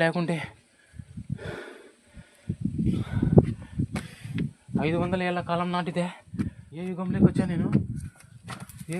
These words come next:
కాలంలోకి వచ్చా? ఇక్కడైతే చెట్లు ఉన్నాయి, చెట్లకు ఆకులు అయితే లేవు. తొందరగా పోవాలి నేను. కూర్చోకుండా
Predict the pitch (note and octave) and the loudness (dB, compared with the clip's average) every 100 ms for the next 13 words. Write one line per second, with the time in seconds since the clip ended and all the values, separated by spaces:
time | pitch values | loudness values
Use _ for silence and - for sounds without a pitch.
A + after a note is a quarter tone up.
0 | F3+ F#3 F#3 F3+ F3 E3 F#3 - - - | -6 -6 -8 -8 -8 -8 -14 -8 -6 -4
1 | - - - - - - - - E3 D#3 | -6 -8 -10 -12 -16 -16 -16 -12 -10 -6
2 | F#3+ F#3+ F3+ - - - - - - - | -4 -4 -6 -8 -6 -8 -8 -12 -14 -20
3 | - - - D#3+ F3+ F3 D#3+ F3 G3 - | -20 -8 -8 -6 -6 -6 -4 -6 -8 -12
4 | - - - - - D#3 F3+ D#3+ E3+ F3 | -20 -20 -20 -12 -10 -4 -2 -2 -4 -4
5 | F3 E3+ F3+ F3+ G3 - - - - - | 0 0 0 0 -4 -6 -18 -20 -20 -20
6 | - - - - - - - - - _ | -20 -18 -18 -20 -20 -18 -18 -18 -20 _
7 | _ F3+ E3 - - - - - - - | _ -10 -10 -10 -12 -14 -14 -14 -18 -20
8 | - F3 D#3+ F3+ F#3 F3+ F3+ F3 D#3 F3+ | -14 -10 -6 -2 -2 0 0 0 -2 -2
9 | G3+ - - - - - - - - - | -4 -6 -10 -14 -12 -8 -8 -8 -10 -8
10 | - - - - - - - - - - | -6 -6 -6 -16 -16 -16 -16 -20 -20 0
11 | - - - - - - - F#3+ - | 2 4 8 10 10 6 2 -2 -2